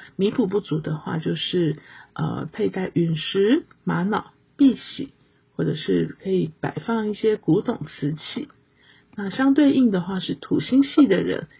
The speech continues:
可以跟他弥补不足。再来，我们去看到他的灵魂性格属于，呃，地球，地球系的。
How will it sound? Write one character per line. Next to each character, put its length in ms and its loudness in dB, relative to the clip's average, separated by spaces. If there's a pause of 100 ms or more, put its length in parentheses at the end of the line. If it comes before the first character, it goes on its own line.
(120)
可 80 0
以 20 -2
跟 160 -2
他 140 -2
弥 160 0
补 160 -2
不 140 -8
足。 220 -12 (1700)
再 100 4
来， 100 6
我 40 6
们 100 2
去 80 -4
看 300 4
到 300 0
他 180 -4
的 300 0 (120)
灵 220 0
魂 300 -2
性 320 4
格 160 0
属 180 -6
于， 240 -2 (400)
呃， 240 -4
地 160 4
球， 320 -4 (260)
地 140 2
球 220 -2
系 260 -4
的。 200 -8